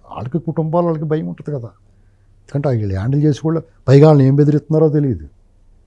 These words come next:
ఎవరు దర్యాప్తు చేస్తున్నారో తెలుస్తుంది వాళ్ళకి. వాళ్ళ ఇంటికి వెళ్ళి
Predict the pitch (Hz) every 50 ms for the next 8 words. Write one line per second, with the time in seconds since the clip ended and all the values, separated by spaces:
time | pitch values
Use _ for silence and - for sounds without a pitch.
0 | _ _ _ _ _ _ _ - - - _ _ - 95 95 110 131 131 147 143
1 | 147 160 160 160 - 170 160 151 - 175 180 180 165 170 160 - 180 160 175 127
2 | 104 - - 78 - - - - _ _ _ _ _ _ _ _ _ _ _ _
3 | _ _ _ _ _ _ _ _ _ _ 175 175 165 160 160 147 156 175 180 180
4 | 185 202 226 233